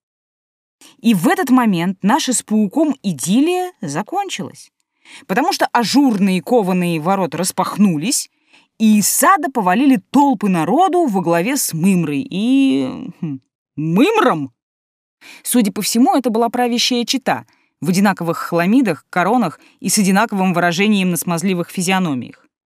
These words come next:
Ой, высокая леди меня сейчас насквозь взглядом прожжёт. Злющая какая! И знаки странные делает.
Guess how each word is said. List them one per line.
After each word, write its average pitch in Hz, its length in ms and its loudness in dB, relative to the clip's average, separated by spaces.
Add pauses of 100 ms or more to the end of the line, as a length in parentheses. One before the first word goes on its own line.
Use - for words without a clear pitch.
(1120)
Ой, 226 340 4
высокая 202 880 0
леди 220 500 0
меня 202 340 2
сейчас 208 520 -2
насквозь 202 680 -2
взглядом 160 760 -2
прожжёт. 131 720 -8 (580)
Злющая 180 840 -2
какая! - 400 -12 (440)
И 170 100 -2
знаки 160 320 -2
странные 139 480 -4
делает. 127 520 -12